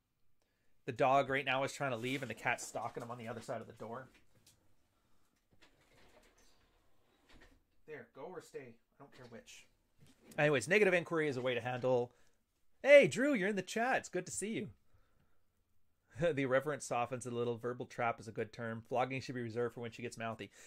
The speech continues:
Yeah, spanking, great term. Works well, too, on this stuff. You can't always spank people, so it's nice to have a bunch of tools in your tool chest.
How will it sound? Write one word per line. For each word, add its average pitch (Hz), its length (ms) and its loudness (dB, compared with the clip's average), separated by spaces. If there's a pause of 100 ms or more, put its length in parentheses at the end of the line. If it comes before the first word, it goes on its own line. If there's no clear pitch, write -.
Yeah, 185 120 2
spanking, 233 480 0 (100)
great 165 180 0
term. 151 320 -4
Works 147 320 -6
well, 135 200 4
too, 131 240 -2
on 123 80 -4
this 123 120 -8
stuff. - 340 -4 (340)
You 131 80 -6
can't 170 240 4
always 139 320 4
spank 127 320 0
people, 147 260 0
so 110 240 2
it's 110 140 -2
nice 127 160 0
to 120 80 -4
have 120 160 4
a 113 40 -6
bunch 117 220 -4
of 131 80 -6
tools 135 260 -4
in 135 60 -8
your 131 80 -6
tool 143 220 -4
chest. - 340 -4